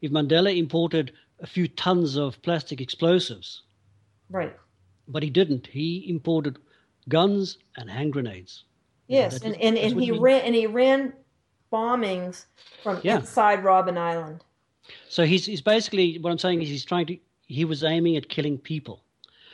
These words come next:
Speaker 1: Now, these, these Boers, they were actually set up by the secret police, the A N C secret police. And they were said, Come, you've got to, you know, they had agents, sec-, white secret agents, obviously traitors as far as we're concerned,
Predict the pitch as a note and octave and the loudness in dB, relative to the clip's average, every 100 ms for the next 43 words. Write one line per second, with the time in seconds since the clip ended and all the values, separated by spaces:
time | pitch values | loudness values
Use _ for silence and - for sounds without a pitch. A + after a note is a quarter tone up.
0 | - _ _ - D3 E3 E3 E3+ E3 F#3+ | -20 _ _ -4 2 4 4 2 0 -2
1 | - - F#3+ C3+ G3 A#3+ E3 D#3+ - - | -4 -4 -2 0 2 6 6 4 -2 -14
2 | _ _ _ _ _ B2 D#3+ G#3+ A#3 G#3 | _ _ _ _ _ -4 2 2 4 2
3 | G3+ G3+ - F#3 - F#3+ F3+ - E3 - | 2 -2 -4 -8 -4 -2 -2 -4 -8 -8
4 | - _ D3 D3 D#3 D3 C#3 _ _ _ | -20 _ -4 -2 -2 -2 -6 _ _ _
5 | - - E3 E3 - C#3+ C3+ C3 - - | -12 -6 -6 -6 -6 -2 -2 -2 -6 -14
6 | - _ _ _ _ C3 C3 C#3 C3 C#3 | -20 _ _ _ _ -8 -4 -4 -4 -6
7 | - B2+ C3+ - B2 A#2+ C3+ G2 - _ | -6 -6 -8 -8 -8 -6 -6 -8 -14 _
8 | _ _ _ _ _ C3+ C3+ F3+ E3 - | _ _ _ _ _ -2 2 4 4 2
9 | - - F3 C3+ B2+ A#2+ C#3 C#3 C3 A#2 | 0 0 0 0 -2 -2 -2 0 0 -4
10 | G2+ - - C#3+ C3+ B2 - _ - C#3 | -8 -20 -8 -4 -2 -4 -12 _ -8 -2
11 | B2+ D3+ C3+ D#3 C3 A2+ D3 B2+ B2+ C#3 | 0 0 2 -2 -2 -10 -10 -6 -4 -4
12 | C3+ - C3 B2 C3+ C#3 A#2+ A2 C3+ B2 | -4 -10 -8 -6 -4 -4 -6 -12 -10 -8
13 | B2+ A#2 - D3 C#3 C3 A2 A2 - A2+ | -8 -10 -4 -2 -2 -4 -10 -14 -14 -12
14 | G#2+ C#3 C#3 A2 - G#2+ | -6 -6 -6 -8 -10 -14